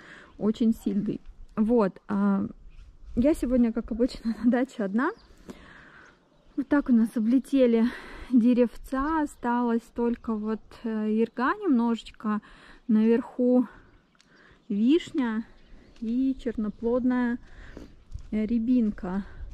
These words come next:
Вот она такая красная, красивая. Щас подойду, покажу. М, ирга вообще, она как-то долго, <laughs> в общем, э, не покрывается листвой. Так, я тут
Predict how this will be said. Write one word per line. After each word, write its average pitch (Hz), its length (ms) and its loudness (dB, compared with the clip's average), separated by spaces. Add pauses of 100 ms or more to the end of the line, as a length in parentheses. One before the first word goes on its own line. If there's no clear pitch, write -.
(140)
Вот 214 320 -6
она 214 200 -2
такая 220 360 -8
красная, 277 560 -6
красивая. 240 640 -6
Щас - 260 -18
подойду, 226 400 -4
покажу. 226 560 -6 (1300)
М, 233 420 0 (180)
ирга 277 560 0 (160)
вообще, 240 300 -4 (100)
она 339 80 0
как-то 214 320 -4
долго, 226 420 0 (220)
<laughs> - 560 -6
в 220 60 -4
общем, 247 420 0
э, 220 340 -2
не 226 140 4
покрывается 262 600 -2
листвой. 247 540 -2 (460)
Так, 202 300 -6 (580)
я 190 140 -4
тут - 160 -8